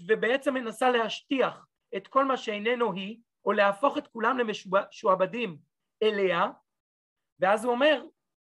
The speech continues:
בין שני הכתבים הללו, העולם כולו בעצם, אה, אה, אה, חווה כאן שני איומים, שהתוצאה שלהם היא כביכול אותה תוצאה. זה בשתי שפות שונות, אבל אותו איום,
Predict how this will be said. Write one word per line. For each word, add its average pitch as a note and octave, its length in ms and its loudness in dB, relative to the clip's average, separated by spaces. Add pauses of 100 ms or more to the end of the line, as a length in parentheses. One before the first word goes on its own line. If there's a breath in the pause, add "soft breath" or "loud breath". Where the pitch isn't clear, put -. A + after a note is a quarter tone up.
(120)
בין A3 160 -4
שני B3 180 -2
הכתבים B3 400 -2
הללו, G#3 280 4
העולם G3 500 -2 (160)
כולו F#3 520 -2 (640)
בעצם, G#3+ 540 0
אה, A#3 400 2 (420)
אה, F#3 120 -2 (120)
אה, G3 120 -2 (800)
חווה F3+ 460 2
כאן G3+ 220 -2
שני A#3 220 -2
איומים, G3+ 480 -2
שהתוצאה A3+ 760 0
שלהם A#3+ 300 0 (240)
היא A#3 120 -10
כביכול B3 440 0
אותה A#3+ 200 2
תוצאה. A#3+ 440 0 (560)
זה A#3 100 4
בשתי A#3 380 2
שפות C4+ 400 -2
שונות, C4+ 340 2
אבל G3+ 200 -2
אותו B3+ 220 2
איום, B3+ 360 -4